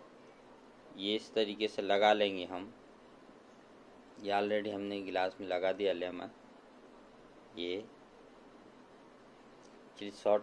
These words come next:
glass में जाता वो हमारे टूट गए हैं, पूरा set टूट गया उसका।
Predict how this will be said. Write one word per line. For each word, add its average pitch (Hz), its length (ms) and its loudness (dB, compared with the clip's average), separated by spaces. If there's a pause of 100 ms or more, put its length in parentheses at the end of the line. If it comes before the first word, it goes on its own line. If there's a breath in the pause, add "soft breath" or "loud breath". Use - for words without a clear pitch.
glass 101 300 4
में 117 120 -4
जाता 95 280 0
वो 104 220 -2
हमारे 95 300 0
टूट 92 280 -10
गए 95 200 -2
हैं, 92 180 -10 (600)
पूरा 95 180 0
set 101 360 0
टूट 98 140 -2
गया 90 160 -2
उसका। - 340 -6